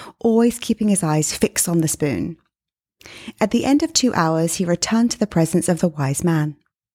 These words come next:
"So," asked the sage, "did you see the Persian tapestries hanging in my dining room? Did you see the garden that the master of gardeners took ten years to create? Did you notice the beautiful parchments in my library?"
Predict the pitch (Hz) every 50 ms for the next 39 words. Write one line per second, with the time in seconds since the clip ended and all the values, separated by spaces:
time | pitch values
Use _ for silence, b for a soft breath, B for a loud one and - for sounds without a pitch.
0 | _ _ _ _ _ - B B B B B B - - 277 330 320 - 165 156
1 | 151 - - 160 - - 156 147 143 143 143 - - - - - _ _ _ B
2 | B B B B B B 220 - 285 277 - - 233 226 - 233 - - 202 196
3 | 202 208 220 208 202 - - 175 - - 190 - - - 196 196 196 190 - -
4 | - 170 175 185 190 185 180 185 180 175 175 165 165 160 165 170 175 175 175 175
5 | 175 180 180 180 175 175 - _ _ _ B B B B B B 220 202 - 240
6 | 220 - - - 277 277 254 269 240 - - 180 180 185 190 202 196 196 185 185
7 | - 180 165 175 175 175 185 180 - - 196 175 - - 165 165 175 175 - 180
8 | 175 170 - - - - - - - - 190 196 196 190 185 190 196 - - 185
9 | - - - 175 160 160 160 170 175 - - - - _ _ _ _ _ _ _
10 | _ B B B B B B B B B 247 233 285 247 254 254 269 277 - 254
11 | 233 - 208 190 180 - 226 240 240 - - - 208 - - - - 220 - -
12 | - - 196 180 180 - 175 175 175 175 165 165 165 165 170 170 - 180 180 180
13 | 185 190 190 -